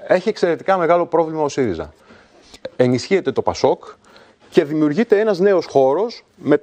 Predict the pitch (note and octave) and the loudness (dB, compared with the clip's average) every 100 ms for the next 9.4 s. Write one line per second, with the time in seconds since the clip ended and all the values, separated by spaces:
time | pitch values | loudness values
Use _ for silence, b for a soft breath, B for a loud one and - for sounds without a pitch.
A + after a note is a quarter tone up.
0 | - C3+ E3 D#3+ - E3 D#3+ A#2+ - A#2+ | -2 0 2 0 0 0 0 -2 -2 -2
1 | B2+ B2 D3+ B2 A#2+ A2 - D3 A#2+ - | 0 0 0 0 -2 -2 0 0 -2 -8
2 | G2+ - - E3+ G3 D#3+ C#3 E3 F3+ E3 | -10 -6 -2 0 -2 -2 -4 -4 -2 -2
3 | D#3+ D#3 D3 F3 D#3+ - F#3+ F3 F3+ F3+ | -2 -2 0 -2 -2 -2 -2 -2 -6 -4
4 | D#3 C3 D#3+ D#3+ D3 B2 - G#2 - A2 | -4 -2 -4 -4 -6 -4 -4 -4 -2 -6
5 | - b b b b b _ _ - A#2+ | -6 b b b b b _ _ -8 -4
6 | F#3 F3+ C3+ E3+ D#3 C3+ C#3+ D#3+ - A2 | -2 -2 0 0 0 -4 -2 -2 0 2
7 | G#2+ A#2+ G3 A3 _ _ _ _ _ _ | 2 0 -6 -10 _ _ _ _ _ _
8 | _ _ _ _ _ _ - B2 B2 G#2+ | _ _ _ _ _ _ -8 -2 -2 -2
9 | F#2 B2+ E3+ | -4 -2 -2